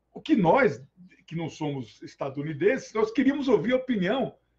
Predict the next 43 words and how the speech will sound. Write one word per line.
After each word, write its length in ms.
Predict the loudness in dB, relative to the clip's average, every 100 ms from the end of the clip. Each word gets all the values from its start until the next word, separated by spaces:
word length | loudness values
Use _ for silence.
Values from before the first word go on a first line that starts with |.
| _ _ _
tanto 280 | -2 0 -2
do, 260 | -6 -6 -10 _
do 140 | -12
Trump, 400 | -6 0 0 -2 -6
que 300 | -10 -10 -10 _ _ 2
pode 260 | 4 4 0
continuar 520 | -6 -6 -6 -4 -2
ou 160 | -2
não, 240 | -2 -4 -4
como 300 | -6 -6 -6
do 120 | -6
que 240 | -6 -8 -6
quer 240 | 2 2 2
ficar 260 | -2 -4
no 100 | -2
lugar 280 | -2 2 2
dele, 400 | 4 4 4 0 -10 _ _ -14
o 100 | -12
que, 140 | -10
que 100 | 0 2
ele 120 | 4
acha 320 | 4 2 -4
da 120 | -10
política 420 | -8 -6 -6 -6
externa 400 | -8 -6 -4 -4
dos 140 | -4 -10
Estados 280 | -8 -6 -4
Unidos 280 | -6 -6
no 60 | -10
momento. 340 | -12 -12 -16 _ _ _ _ _ _ _ -20 -20 _ _ _ -4
Quem 160 | 0
assistiu 400 | 0 0 -4 -2
o 60 | 0
debate 420 | 0 0 0 -2
inteiro, 300 | -4 -2 0
uma 140 | 0
hora 200 | 2 0
e 40 | 0
quarenta, 600 | -2 -2 -4 -6 -8 -6
saiu 320 | 2 4 4
sem 180 | 0 -2
saber 300 | 0 0 0
nada, 240 | 0 -4